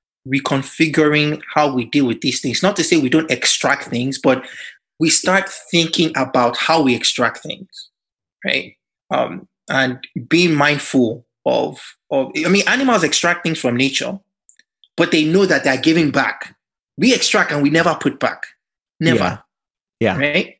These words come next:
Speaker 2: Yeah.
Speaker 1: Um, so it, it's because we don't see ourselves as part of that,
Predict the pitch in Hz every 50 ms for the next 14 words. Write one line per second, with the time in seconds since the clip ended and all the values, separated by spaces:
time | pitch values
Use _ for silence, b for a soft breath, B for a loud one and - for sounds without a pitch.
0 | _ _ - - 120 98 92 95 - 135 135 135 135 - - - - - _ _
1 | _ _ _ _ _ _ _ _ - 190 - - 196 175 165 156 - - 160 151
2 | - - - - 165 170 - - 170 170 - - - - - - 143 - 185 -
3 | 226 208 175 190 190 240 254 247 254 - - - - - 220 - 151 156 156 -
4 | - 190 185 175 147 135 - - - 190 170 127 123 123 139 135 120 -